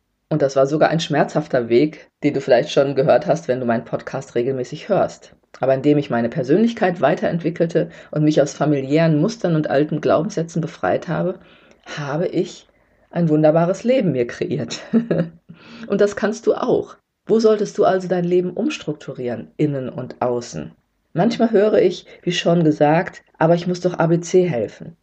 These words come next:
„Kommt drauf an“, sage ich dann immer wieder, wenn jemand in einer Notlage ist oder je nachdem, um wen und was für eine Situation es sich handelt. Ja, natürlich.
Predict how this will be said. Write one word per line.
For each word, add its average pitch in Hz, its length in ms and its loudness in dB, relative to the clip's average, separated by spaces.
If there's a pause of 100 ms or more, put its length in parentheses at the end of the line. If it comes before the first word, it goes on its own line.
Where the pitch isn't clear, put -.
(180)
„Kommt 156 240 -4
drauf 160 200 2
an“, 285 180 2
sage 127 200 2
ich - 100 -12
dann 120 160 -4
immer 123 260 -6
wieder, 113 400 -6
wenn 135 180 -2
jemand 143 280 0
in 113 100 -6
einer 107 220 -6
Notlage 170 480 2
ist 151 320 0 (240)
oder 139 120 -2
je 127 140 -2
nachdem, 185 480 2
um 127 240 -6
wen 156 240 4
und 120 140 -4
was 151 220 0
für - 140 -4
eine 127 180 -4
Situation 127 520 -2
es 113 140 -6
sich - 180 -16
handelt. 156 340 -2
Ja, 151 140 -2
natürlich. 170 640 -2